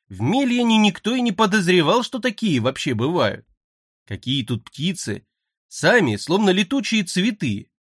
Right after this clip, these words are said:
Какие тут речки, звонкие, прозрачные, чистые, украшенные кружевами водных трав,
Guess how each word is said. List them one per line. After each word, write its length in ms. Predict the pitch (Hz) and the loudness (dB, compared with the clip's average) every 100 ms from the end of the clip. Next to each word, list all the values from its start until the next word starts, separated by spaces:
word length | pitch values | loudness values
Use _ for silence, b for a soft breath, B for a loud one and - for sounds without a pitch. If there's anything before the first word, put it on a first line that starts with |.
| _ _ _ _ _ | _ _ _ _ _
Какие 460 | 120 117 127 143 | -4 -2 -2 -2
тут 240 | 127 185 180 | 0 -2 0
речки, 580 | 240 262 139 - 104 - _ | 0 0 -2 -6 -10 -10 _
звонкие, 800 | 92 95 95 139 214 151 120 101 | -12 -10 -2 2 2 2 0 -4
прозрачные, 960 | - 104 107 113 170 196 - 233 95 | -2 -2 -2 2 2 0 -2 -4 -4
чистые, 840 | 90 - 165 226 - 117 95 98 _ | -6 -4 -2 -2 -4 -2 -2 -4 _
украшенные 760 | - 120 156 226 247 226 208 202 | -6 -6 0 0 0 0 2 2
кружевами 680 | 185 196 175 185 240 214 190 | 0 0 2 2 2 4 2
водных 500 | 156 240 190 214 - | 0 -6 -2 -4 -2
трав, 420 | - 208 143 | -2 0 0